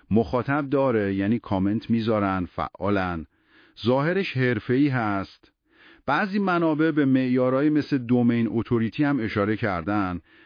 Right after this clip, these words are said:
ولی راستش تأکید اصلی بیشتر روی همین ارتباط موضوعی و کیفیت خود سایته. باید حس کنید اون سایت معتبره، نه یه چیزی که فقط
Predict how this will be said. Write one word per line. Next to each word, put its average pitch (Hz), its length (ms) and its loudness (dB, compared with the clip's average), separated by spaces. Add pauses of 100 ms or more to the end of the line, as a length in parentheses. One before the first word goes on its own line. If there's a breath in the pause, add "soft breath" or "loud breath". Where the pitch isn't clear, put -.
(120 soft breath)
ولی 160 200 0
راستش 165 560 -2
تأکید 135 460 -4
اصلی 135 500 -2
بیشتر 131 360 -2
روی 127 240 0
همین 117 440 -2
ارتباط 107 600 -2
موضوعی 98 600 0
و 104 140 0
کیفیت 98 760 -4
خود 107 420 -2
سایته. 73 580 -8 (640 soft breath)
باید 151 260 0
حس 165 280 -4
کنید 175 340 -2
اون 165 180 0
سایت 156 440 -2
معتبره، 107 800 -2 (440 soft breath)
نه 156 260 2
یه 147 140 2
چیزی 104 400 -6
که 110 160 -4
فقط 107 480 -6